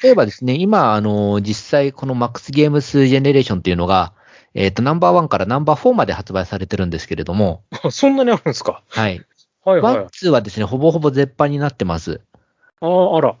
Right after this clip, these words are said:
Speaker 1: はい。で、収録されてるタイトルは、そのワン、ツーはですね、えっと、ファミコン版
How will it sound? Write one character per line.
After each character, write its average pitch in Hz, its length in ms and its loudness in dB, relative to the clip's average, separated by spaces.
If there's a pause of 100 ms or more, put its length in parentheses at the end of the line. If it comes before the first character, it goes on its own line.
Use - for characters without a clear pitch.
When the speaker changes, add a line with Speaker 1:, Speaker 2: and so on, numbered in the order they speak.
Speaker 1:
は 131 160 -2
い。 98 200 -8
で、 151 140 2
収 214 180 2
録 240 160 2
さ 240 120 0
れ 226 80 -4
て - 80 -4
る 220 80 -2
タ 240 140 2
イ 226 80 -2
ト 196 100 0
ル 175 80 0
は、 190 180 4
そ 170 140 -4
の 160 100 0
ワ 190 120 2
ン、 180 100 -2
ツ - 160 -4
ー 156 40 6
は 113 100 4
で 92 100 -2
す - 120 -14
ね、 107 220 -4
え 98 80 -6
っ 95 60 -4
と、 104 180 0
フ 90 80 -4
ァ 117 80 0
ミ 131 80 -2
コ 165 140 0
ン 156 80 0
版 156 340 -2